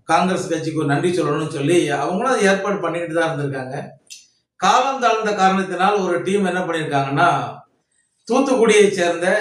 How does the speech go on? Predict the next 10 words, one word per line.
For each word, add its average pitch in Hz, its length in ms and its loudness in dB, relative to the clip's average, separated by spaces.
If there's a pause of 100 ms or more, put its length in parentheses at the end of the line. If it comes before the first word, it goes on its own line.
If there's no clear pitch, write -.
(200)
துரைசாமின்னு 202 680 0
சொல்லி 170 260 0 (360)
ஒரு 165 200 -2
எம் 160 160 -2
எல் 175 140 2
ஏ 165 120 2
அந்த 147 180 -2
காலத்துல 147 320 -4
இருந்திருக்காங்க, 123 420 -6 (840)
அவர்களும் 175 580 2